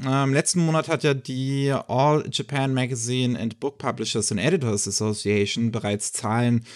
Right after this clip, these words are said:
zum allgemeinen Buchmarkt und Magazinmarkt, äh, veröffentlicht. Und jetzt geht's nochmal speziell um Manga-Verkäufe. Die haben jetzt einen neuen Rekord erreicht mit,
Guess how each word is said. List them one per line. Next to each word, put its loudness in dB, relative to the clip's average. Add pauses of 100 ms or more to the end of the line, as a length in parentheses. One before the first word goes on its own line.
(320)
zum 2
allgemeinen 4
Buchmarkt 0
und 4
Magazinmarkt, 4 (200)
äh, 6
veröffentlicht. 2 (240)
Und 6
jetzt 0
geht's -6
nochmal 2
speziell 2
um 2
Manga-Verkäufe. 0 (480)
Die 4
haben 6
jetzt 2
einen 4
neuen 4
Rekord 0
erreicht 2
mit, 2